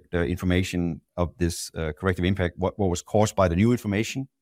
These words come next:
and not by potentially confounding information just as a new opinion based on the old information already known. Take the example of the Meyer versus Green. There, the, the United States Court of Appeals of the Eleventh Circuit held that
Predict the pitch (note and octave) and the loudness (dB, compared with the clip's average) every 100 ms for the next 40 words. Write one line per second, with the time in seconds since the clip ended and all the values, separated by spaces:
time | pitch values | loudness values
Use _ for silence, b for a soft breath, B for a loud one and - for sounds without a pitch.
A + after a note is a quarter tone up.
0 | _ _ _ _ _ G2 F#2+ G#2 G#2 F#2+ | _ _ _ _ _ 0 4 4 4 2
1 | F#2 - G2 F#2+ F2 - F#2+ - F2+ D#2+ | 0 -2 0 0 -2 0 0 2 0 0
2 | E2 - E2+ D#2+ F2+ D#2 E2 - _ _ | -2 -6 -6 -4 -6 -8 -12 -16 _ _
3 | _ - F2+ E2 F2 F#2 F#2 - G2 F#2 | _ -4 -2 -2 2 4 4 2 0 0
4 | E2+ E2 E2+ E2+ F2 D#2 D#2 D#2 C#2+ C#2+ | 0 0 -2 -2 -6 -2 -2 -2 -6 -8
5 | C#2 C#2+ C#2 C#2 C#2+ - E2 E2+ A2 _ | -8 -6 -4 -4 -4 -8 -10 -12 -16 _
6 | _ B2 A#2+ G#2+ - G#2 G#2+ G#2+ F2 F2 | _ -2 0 -2 2 2 2 4 2 2
7 | F2 F2 F#2+ F#2+ D#2+ E2 F2+ - G2 G2 | 2 4 4 2 0 -6 -10 -8 -2 0
8 | F#2 F2 F2+ _ _ _ _ G#2+ A#2 A#2+ | 0 -2 -8 _ _ _ _ 2 4 6
9 | G2 - G2 F#2+ F#2 - _ F#2+ G2+ A2 | 4 2 2 2 0 -6 _ 0 2 2
10 | G2+ G#2+ G#2 - - G#2+ F2+ D#2+ - D3+ | 0 0 0 -4 0 4 4 0 0 4
11 | A#2+ F#2+ F2+ - - F2+ F2+ B2 G#2+ - | 4 4 0 -6 -4 -2 0 2 0 0
12 | G2+ F#2+ D2+ G2 F#2+ F2+ E2+ | 0 0 2 0 2 0 0